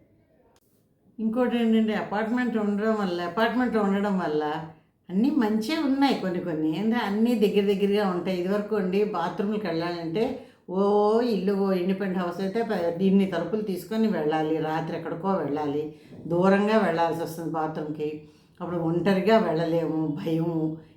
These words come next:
ఎవరినో ఇంకోళ్ళు లేపాలి, లేపి రండి సాయం అని వాళ్ళు నిలబడాలి, నిద్రలు చెడగొట్టడం అనమాట, పక్క వాళ్ళు నిద్ర చెడగొట్టడం. అలాగని మనకు ఆ-, మనం ఏవి ఆపుకోలేం కదా, వెళ్ళాల్సి వస్తుంది కదా. ఇలా రకాలు ఉండేవి. ఇప్పుడేముంది, హాయిగా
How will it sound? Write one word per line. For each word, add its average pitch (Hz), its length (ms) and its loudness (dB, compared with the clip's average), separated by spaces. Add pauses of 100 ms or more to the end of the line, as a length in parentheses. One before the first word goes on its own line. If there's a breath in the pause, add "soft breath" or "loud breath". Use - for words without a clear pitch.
ఎవరినో 190 320 2
ఇంకోళ్ళు 180 420 2
లేపాలి, 165 680 0
లేపి 180 400 0
రండి 165 300 -4
సాయం 165 340 -2
అని 165 140 -2
వాళ్ళు 165 260 0
నిలబడాలి, 156 720 -2 (280 loud breath)
నిద్రలు 196 560 4
చెడగొట్టడం 170 640 0
అనమాట, 160 280 0
పక్క 165 240 -6
వాళ్ళు 175 320 0
నిద్ర 165 140 -2
చెడగొట్టడం. 151 760 -4 (260 loud breath)
అలాగని 208 380 4
మనకు 202 340 0
ఆ-, 175 200 0
మనం 180 300 -2
ఏవి 202 240 2
ఆపుకోలేం 190 680 0
కదా, 214 380 -4
వెళ్ళాల్సి 185 460 -4
వస్తుంది 190 360 -4
కదా. 202 280 -2 (440 loud breath)
ఇలా 277 280 2
రకాలు 240 480 2
ఉండేవి. 175 600 0 (140)
ఇప్పుడేముంది, 262 760 2
హాయిగా 202 560 -2